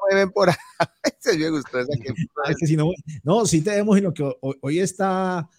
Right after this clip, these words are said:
Speaker 2: alta, alto el consumo de los vitrajes, porque esto está lleno.
Speaker 1: Eh, no para,
Speaker 2: Pero
Speaker 1: no para de, de, de, de que la gente escriba. Qué bueno, qué bueno sentir ese. C-, ¿cómo te sientes al ver a todas estas personas escribiendo y dirigiéndote de esa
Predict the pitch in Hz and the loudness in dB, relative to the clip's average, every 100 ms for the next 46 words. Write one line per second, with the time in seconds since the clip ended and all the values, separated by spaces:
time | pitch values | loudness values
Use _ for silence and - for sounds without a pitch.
0 | _ - 180 190 180 - 180 175 - 160 | _ 0 4 6 4 2 0 0 0 -2
1 | 170 208 180 170 143 131 156 170 175 165 | 0 0 0 0 0 0 2 2 2 2
2 | 135 131 123 127 151 160 160 160 - - | 2 0 -2 -2 -2 0 0 -4 -10 -18
3 | _ _ - - - 180 - 175 - 170 | _ _ -6 -2 -2 -2 0 0 2 4
4 | 147 117 _ _ 120 113 113 139 - 156 | 2 -2 _ _ -6 -4 2 2 4 4
5 | 160 156 135 131 131 - 147 139 120 117 | 6 6 6 4 4 -2 0 2 2 0
6 | 120 117 120 117 113 107 107 107 113 117 | -2 0 0 2 2 2 -2 0 2 2
7 | 113 131 - 123 110 143 147 143 127 131 | 2 0 4 2 6 6 6 6 4 4
8 | 139 147 139 123 127 127 139 151 143 135 | 4 4 4 0 2 2 4 4 4 6
9 | 120 73 - - 180 220 220 180 - 190 | 4 0 -6 0 2 2 2 0 2 2
10 | 190 190 160 147 147 165 - 185 185 160 | 2 2 4 6 6 4 2 0 2 2
11 | 127 139 160 160 _ _ _ 131 - 131 | 2 2 2 2 _ _ _ -4 2 4
12 | 131 139 160 151 139 123 123 127 143 139 | 6 6 6 6 6 4 4 4 2 2
13 | 120 143 | 2 2